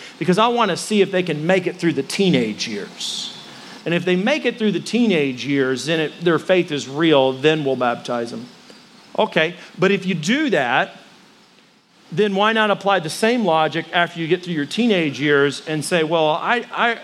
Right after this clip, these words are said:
now I think it's probably a good idea to inform my son or my daughter, uh, about the idea of maybe just hanging through it through until they work through their midlife crisis."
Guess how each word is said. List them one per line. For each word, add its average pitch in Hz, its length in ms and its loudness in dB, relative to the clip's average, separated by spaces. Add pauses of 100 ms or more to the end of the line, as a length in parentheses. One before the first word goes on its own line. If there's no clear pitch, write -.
now 208 460 2
I 165 140 2
think 170 120 -2
it's 156 100 -8
probably 151 280 0
a 143 60 -2
good 147 160 0
idea 139 420 0
to 147 300 -2
inform 156 500 0
my 143 180 0
son 147 320 0
or 139 80 0
my 139 160 0
daughter, 135 460 0 (420)
uh, 131 380 2 (720)
about 156 480 2
the 156 140 2
idea 143 360 0
of 143 80 0
maybe 202 260 2
just 175 320 -2 (120)
hanging 180 500 2
through 160 340 2
it 147 160 2 (140)
through 165 460 2
until 147 260 -2
they 135 200 0 (100)
work 175 240 0
through 156 160 2
their 147 120 4
midlife 135 500 0
crisis." - 840 -2